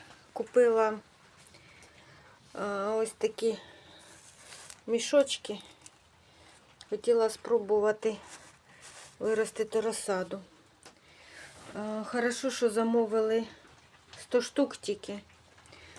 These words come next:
І оце такий вийшов перчик. Опит у мене негативний. Зараз буде земелька, стаканчики.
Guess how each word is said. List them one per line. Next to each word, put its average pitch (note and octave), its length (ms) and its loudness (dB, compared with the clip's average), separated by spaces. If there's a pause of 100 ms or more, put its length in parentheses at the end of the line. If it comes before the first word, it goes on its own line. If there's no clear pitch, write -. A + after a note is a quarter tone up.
(360)
І G#3+ 80 -2
оце A3+ 300 2
такий A#3 320 0
вийшов A#3 380 2
перчик. - 640 -10 (1500)
Опит B3 400 0
у G#3+ 40 0
мене A3+ 400 0
негативний. G3 1000 -2 (400)
Зараз G#3+ 440 2
буде G3+ 400 -2
земелька, C4+ 640 2 (1160)
стаканчики. B3 920 0